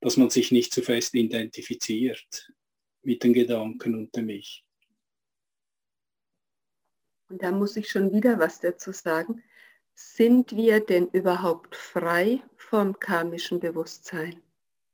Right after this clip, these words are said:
Speaker 2: Können wir überhaupt frei davon werden?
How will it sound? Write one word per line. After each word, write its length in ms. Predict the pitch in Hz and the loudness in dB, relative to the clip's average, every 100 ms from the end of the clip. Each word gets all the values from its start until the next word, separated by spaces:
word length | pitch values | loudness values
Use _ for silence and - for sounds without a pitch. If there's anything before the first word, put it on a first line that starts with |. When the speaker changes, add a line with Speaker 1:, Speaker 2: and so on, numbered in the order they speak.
| _ - | _ 0
Speaker 2:
Können 380 | 220 254 269 | 2 4 4
wir 100 | 240 | 2
überhaupt 480 | 160 180 180 180 - | 2 0 -2 -4 -6
frei 320 | - 165 156 | -6 -2 0
davon 400 | 156 160 - 170 | 0 -4 -2 -2
werden? 420 | 170 170 190 233 | -2 -2 -2 -6